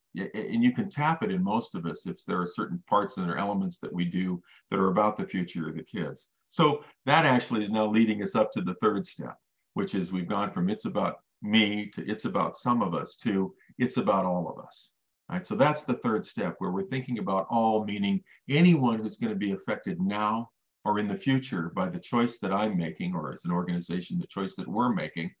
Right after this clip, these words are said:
Those are the people that we have to consider in the choices that we're making. And we finally enlarge the circle to include all the stakeholders,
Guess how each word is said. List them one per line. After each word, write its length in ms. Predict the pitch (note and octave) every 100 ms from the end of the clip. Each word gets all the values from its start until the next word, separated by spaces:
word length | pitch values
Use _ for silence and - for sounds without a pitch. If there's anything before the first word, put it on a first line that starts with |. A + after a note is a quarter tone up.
| _ _ _ _
Those 320 | G#2 B2+ C#3
are 40 | C#3
the 100 | G#2+
people 340 | - G2+ G#2+
that 140 | F#2 F2+
we 100 | F2+
have 200 | F2+ -
to 80 |
consider 520 | - F2 - E2+ F2+ -
in 80 |
the 80 | E2
choices 460 | - F2 F2 - D#2+
that 140 | -
we're 140 | D#2+ D2+
making. 360 | D2+ C#2 - _ _ _ - _
And 180 | G#2 G2
we 80 | F#2+
finally 400 | G#2+ G#2+ A#2 G#2+
enlarge 460 | G2+ F#2 F#2+ F#2+
the 80 | -
circle 400 | - G2 F2+ F2+
to 220 | F2 F2+
include 380 | E2+ E2+ F2+ F2
all 280 | E2+ F#2 G#2+
the 100 | A2+
stakeholders, 760 | - F#2 F2+ - E2+ E2+ E2+